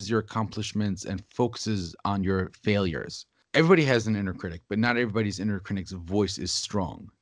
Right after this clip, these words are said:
And not every inner critic's voice is bad. So, for example, if a person's behaving in, in, in destructive behavior, right? And their voice in their head, not, I don't mean voice like schizophrenia,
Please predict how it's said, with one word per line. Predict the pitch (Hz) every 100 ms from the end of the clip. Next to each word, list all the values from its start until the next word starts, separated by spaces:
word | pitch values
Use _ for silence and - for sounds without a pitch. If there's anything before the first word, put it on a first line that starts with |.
| _ _ -
And | 110
not | 123 127
every | 143 139 131
inner | 131 117
critic's | - 110 110
voice | - 101 95
is | 85
bad. | 76 - 101 82 50 - _ _ _
So, | - 113
for | 107 120
example, | 95 123 117 110 - - _ _ -
if | 120
a |
person's | 120 147 143 117
behaving | 98 107 123 110
in, | 101
in, | 107 98 95 95
in | 110 104
destructive | 90 95 123 113 101
behavior, | 82 85 85 - 104 - _
right? | 95 104 98
And | - 104 101
their | 98 104
voice | 80 117 131 117
in | 104
their | 101
head, | 92 104 90
not, | 92 110
I | 98
don't | 117
mean | 117
voice | 90 101 95
like | 92
schizophrenia, | - - 85 92 - 101 98 90 85